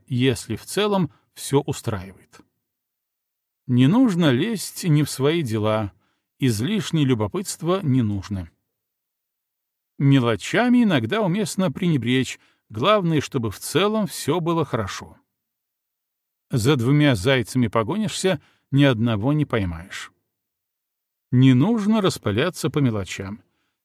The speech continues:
Чем более сконцентрированным ты будешь, тем больше вероятность достичь успеха. Главное — знать и понимать свою цель и идти к ней. А когда ты к ней придёшь,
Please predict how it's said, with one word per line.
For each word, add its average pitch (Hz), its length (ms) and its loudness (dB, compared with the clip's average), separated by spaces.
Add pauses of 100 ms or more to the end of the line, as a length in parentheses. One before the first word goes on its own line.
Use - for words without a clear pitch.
Чем 196 380 2
более 180 400 4
сконцентрированным 139 1120 2
ты 120 140 0
будешь, 208 420 -4 (100)
тем 127 320 2
больше 160 440 0
вероятность 131 840 -2
достичь 127 580 -2
успеха. - 520 -10 (760)
Главное — 180 720 2
знать 147 460 0
и 143 60 0
понимать 131 480 0
свою 143 400 -2
цель 151 520 0
и 143 220 -4 (140)
идти 139 320 -4
к - 100 -8
ней. 95 340 -6 (520)
А 117 200 0
когда 107 460 -2
ты 175 140 -4
к - 80 -6
ней 165 180 0
придёшь, 139 640 -4